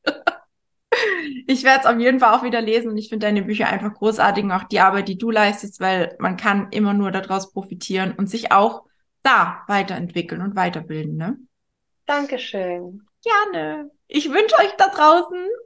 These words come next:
Speaker 1: alles Liebe, alles Gute. Vielen Dank, Isabel. Und, äh, wir sehen und hören uns bestimmt mal wieder auf irgendeinem Lübbedem-Tag. Ich hoffe doch, dass wir uns zwanzig dreiundzwanzig irgendwo mal wieder über den Weg laufen. Und ansonsten, ja,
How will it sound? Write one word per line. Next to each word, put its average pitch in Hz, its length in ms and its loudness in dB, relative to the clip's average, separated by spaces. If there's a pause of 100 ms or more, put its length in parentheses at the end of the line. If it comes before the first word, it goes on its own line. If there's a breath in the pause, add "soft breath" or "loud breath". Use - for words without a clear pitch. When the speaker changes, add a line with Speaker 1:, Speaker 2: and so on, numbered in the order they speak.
Speaker 1:
alles 311 300 0
Liebe, 339 280 4
alles - 260 -4
Gute. 339 500 -4
Vielen 320 200 2
Dank, 302 280 0 (200)
Isabel. 262 640 2
Und, 240 360 -2
äh, 240 300 6 (340 loud breath)
wir 247 140 4
sehen 302 180 4
und 262 160 6
hören 277 140 6
uns 254 160 0
bestimmt 269 300 -4
mal 233 180 2
wieder 233 240 4
auf 220 100 -2
irgendeinem 214 560 0 (460)
Lübbedem-Tag. 294 960 4
Ich - 100 -8
hoffe 269 260 0
doch, 254 300 2
dass 233 220 -6
wir 226 100 -4
uns 220 240 -2
zwanzig 226 300 0
dreiundzwanzig 220 480 2
irgendwo 220 500 4 (220 loud breath)
mal 220 140 4
wieder 220 180 6
über 208 120 4
den 208 80 4
Weg 214 200 2
laufen. 214 440 4
Und 180 460 -4
ansonsten, 202 840 0
ja, 175 360 2